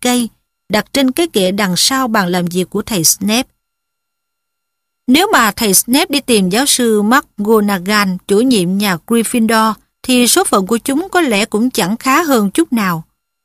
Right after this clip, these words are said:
Cô McGonagall có lẽ công bằng hơn thầy Snape, nhưng cô cũng cực kỳ nghiêm khắc. Mười phút sau, thầy Snape trở lại, và dĩ nhiên là có giáo sư McGonagall đi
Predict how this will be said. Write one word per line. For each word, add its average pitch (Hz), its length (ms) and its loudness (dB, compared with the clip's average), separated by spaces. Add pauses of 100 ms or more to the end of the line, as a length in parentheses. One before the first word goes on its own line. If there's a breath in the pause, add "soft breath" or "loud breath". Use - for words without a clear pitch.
(340)
Cô 208 300 2
McGonagall 208 920 0 (340)
có 330 100 2
lẽ 220 220 0
công 262 260 0
bằng 180 220 0
hơn 226 260 -2
thầy 185 220 -4
Snape, - 540 -2 (260)
nhưng 262 160 4
cô 294 220 2
cũng 220 300 -2
cực - 320 -2
kỳ 196 220 2
nghiêm 196 320 0
khắc. 311 260 -4 (800)
Mười 247 220 6
phút 370 180 0
sau, 247 320 -2
thầy 208 180 -2
Snape 269 420 0
trở 185 180 -2
lại, 175 380 -6 (320)
và 254 220 0
dĩ 240 180 0
nhiên 320 260 0
là 226 80 0
có 247 120 -2
giáo 285 220 0
sư 233 320 0
McGonagall 202 960 0
đi 220 140 -2